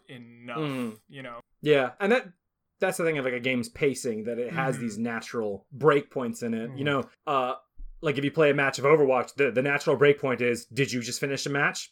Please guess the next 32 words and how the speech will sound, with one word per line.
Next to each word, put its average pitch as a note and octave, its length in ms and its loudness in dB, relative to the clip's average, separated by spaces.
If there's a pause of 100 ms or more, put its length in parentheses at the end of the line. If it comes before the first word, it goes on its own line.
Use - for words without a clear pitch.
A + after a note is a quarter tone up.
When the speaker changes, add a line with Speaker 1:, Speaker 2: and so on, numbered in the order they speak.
(120)
Speaker 2:
That's A#2 160 -6
probably D3+ 260 4
a C3+ 40 2
good C3+ 140 4
place C3+ 240 0
to C3+ 80 -8
jump B2 300 0
out. G#2+ 240 0 (180)
Uh, B2+ 280 2 (180)
J D#3 240 6
R E3 160 6
P D#3+ 160 -4
Gs C3 300 -8
especially C3 760 -4 (300)
ha-, C3 240 -4
will C3 160 4
go C3 220 8
long C#3 760 8
stretches C#3 480 -2
of B2 120 -8
time C3 320 0
without B2 460 0 (220)
letting C3+ 320 2
you A#2+ 160 -4
feel C3 280 0
like, A2+ 260 0 (380)
"I C#3+ 120 2
can C#3 140 -6
take C3 200 -4
a A#2 40 0
break A#2 320 0
now." F#2+ 340 -10